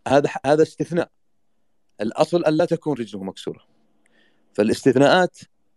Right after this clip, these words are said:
تخرج من هذه. ولهذا تأتي فكرة أخصائي نفسي مثلًا أو باطنية أو غيرها، لأن هؤلاء يتعاملون مع من؟ مع الاستثنائيين أو المستثنيين، عفوًا، هم لا يتعاملون مع الطبيعيين أو الحالة الطبيعية.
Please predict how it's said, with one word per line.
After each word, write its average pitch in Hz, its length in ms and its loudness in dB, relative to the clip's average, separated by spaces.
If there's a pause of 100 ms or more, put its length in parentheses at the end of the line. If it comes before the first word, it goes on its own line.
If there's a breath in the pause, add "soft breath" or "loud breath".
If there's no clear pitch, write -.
(160)
تخرج 107 380 -6
من 95 80 -12
هذه. 90 140 -8
ولهذا 147 320 2
تأتي 135 320 -6
فكرة 113 420 -8 (360 soft breath)
أخصائي 113 500 -4
نفسي 107 280 -6
مثلًا 87 440 -12 (420 soft breath)
أو 98 200 2
باطنية 101 680 0
أو 95 220 -2
غيرها، 95 280 0 (280)
لأن 123 220 2
هؤلاء 160 380 2
يتعاملون 139 540 -6
مع 123 200 -4
من؟ 117 140 -6 (800)
مع 113 280 -4 (260)
الاستثنائيين 123 800 -4 (280)
أو 107 100 -2
المستثنيين، 113 720 -4
عفوًا، - 240 -16 (720)
هم 95 80 -4
لا 113 80 6
يتعاملون 131 380 4
مع 101 100 0
الطبيعيين 95 600 -6
أو 110 160 0
الحالة 110 320 -2
الطبيعية. 82 460 -12